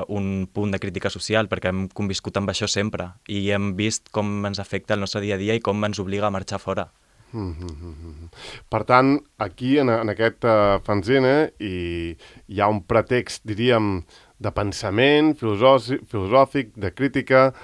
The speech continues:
Speaker 2: de, de situació en, en la societat, i que sempre entra millor a través d'unes bones imatges, una bona estètica, no?
Speaker 1: Mm.
Speaker 2: Aquesta és la idea, no?
Speaker 1: Sí, sí. O sigui, les imatges al final són, et posen en context de, amb un exemple molt clar, que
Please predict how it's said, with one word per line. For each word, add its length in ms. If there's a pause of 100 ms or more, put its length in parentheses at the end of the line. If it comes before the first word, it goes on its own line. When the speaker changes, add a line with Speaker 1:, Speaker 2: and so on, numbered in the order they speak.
(180)
Speaker 2:
de, 300 (140)
de 240
situació 880 (160)
en, 320
en 160
la 80
societat, 640 (500)
i 160
que 160
sempre 400
entra 240
millor 480
a 160
través 220
d'unes 180
bones 300
imatges, 340
una 160
bona 160
estètica, 560
no? 140
Speaker 1:
Mm. 80
Speaker 2:
Aquesta 180
és 80
la 80
idea, 300
no? 160 (100)
Speaker 1:
Sí, 160
sí. 160
O 560
sigui, 160
les 140
imatges 260
al 80
final 380 (100)
són, 460 (100)
et 160
posen 160
en 160
context 540
de, 80 (960)
amb 80
un 140
exemple 340
molt 160
clar, 300 (100)
que 80